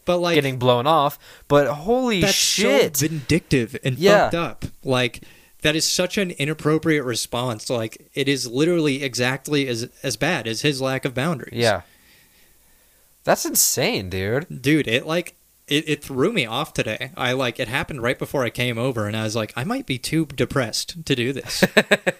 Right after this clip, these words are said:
Speaker 1: Like,
Speaker 2: I feel you, yeah.
Speaker 1: I literally was just like, "Oh my fucking God."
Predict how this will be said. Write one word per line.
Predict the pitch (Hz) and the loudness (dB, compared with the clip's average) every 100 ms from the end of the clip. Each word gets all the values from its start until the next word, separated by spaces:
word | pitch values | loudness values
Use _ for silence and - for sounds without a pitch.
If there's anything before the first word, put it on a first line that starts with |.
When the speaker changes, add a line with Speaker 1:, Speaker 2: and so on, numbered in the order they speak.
| 185 - 170 | -2 0 0
Speaker 1:
Like, | 127 127 | 0 2
Speaker 2:
I | 139 | 2
feel | 165 196 160 196 | 0 0 0 2
you, | 180 120 | 2 0
yeah. | 120 131 196 110 - - | 0 2 2 0 -2 -4
Speaker 1:
I | 123 | -2
literally | 127 135 151 147 131 | 0 2 2 4 4
was | 127 | 2
just | 113 135 - | 0 -2 0
like, | 131 113 - | -2 -2 -4
"Oh | 120 139 | -2 0
my | 180 147 | 0 -2
fucking | - 139 139 123 | -2 -4 -4 -6
God." | 113 117 131 - | -4 -4 -6 -10